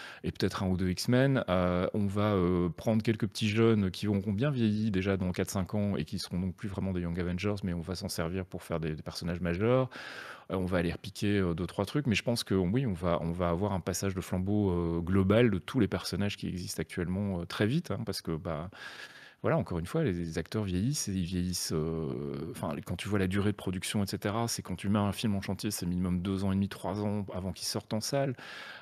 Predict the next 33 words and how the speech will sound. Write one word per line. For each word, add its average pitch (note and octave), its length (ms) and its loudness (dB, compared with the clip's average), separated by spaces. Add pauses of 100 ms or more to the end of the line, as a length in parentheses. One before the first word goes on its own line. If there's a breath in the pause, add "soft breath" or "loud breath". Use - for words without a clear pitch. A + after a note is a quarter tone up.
(120)
Euh, D2+ 400 -2 (300)
c'est, - 180 -4
c'est - 140 -2
pas F2+ 160 -4
possible A2+ 500 -2
de, F#2+ 160 2
de F2 120 -2
maintenir F2+ 360 -2
ce - 80 -4
rythme-là F#2 460 0
avec F2+ 160 0
des F2 100 -4
personnages, F2+ 580 -2
euh, E2+ 560 -4
persistants G#2+ 580 0
d'un, F2+ 260 0
d'un, E2+ 260 -2
d'un, E2+ 160 -6
d'une E2+ 160 -6
franchise F2 400 -6
à F#2+ 60 0
l'autre, A#2+ 180 -4
quoi. E2+ 140 -4
Il F2 40 -2
y F2 40 -2
a - 20 -2
un F2 60 -2
moment G2 260 0
où G#2+ 60 2
il E2 80 -2
va E2 80 -6
falloir F#2 240 -4
effectivement G2 560 -6